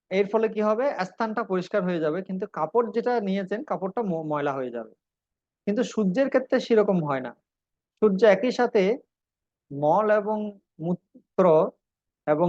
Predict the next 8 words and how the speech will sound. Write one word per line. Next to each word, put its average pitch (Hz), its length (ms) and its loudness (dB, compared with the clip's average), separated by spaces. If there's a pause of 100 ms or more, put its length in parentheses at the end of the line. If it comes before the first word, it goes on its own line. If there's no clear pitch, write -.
(120)
জল 156 360 4
সবকিছুকে 226 560 -4
পরিশোধন 208 580 0
করে, 180 280 0
কিন্তু 185 280 -6
সূর্য 202 320 -4
নিজে 220 500 0 (140)
অপবিত্র 175 440 -4